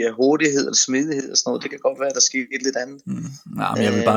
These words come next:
Speaker 2: jeg vil bare
Speaker 1: Øh, altså
Speaker 2: sende, jeg vil bare sende rosen videre fra Søren. Han havde aldrig set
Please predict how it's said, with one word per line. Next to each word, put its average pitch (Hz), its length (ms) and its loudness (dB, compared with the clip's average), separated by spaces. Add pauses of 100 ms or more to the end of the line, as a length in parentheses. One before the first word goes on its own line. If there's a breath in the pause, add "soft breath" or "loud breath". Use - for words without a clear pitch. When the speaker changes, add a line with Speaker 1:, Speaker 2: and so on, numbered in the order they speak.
Speaker 2:
jeg 113 100 4
vil 110 80 4
bare 110 100 6
Speaker 1:
Øh, - 20 6
altså 110 160 6
Speaker 2:
sende, 120 180 2
jeg 113 80 4
vil 104 80 2
bare 107 140 4
sende 113 200 4
rosen 123 280 2
videre 120 160 4
fra 117 120 -2
Søren. 107 300 4
Han 117 140 2
havde 117 200 0
aldrig 120 380 2 (160)
set - 340 2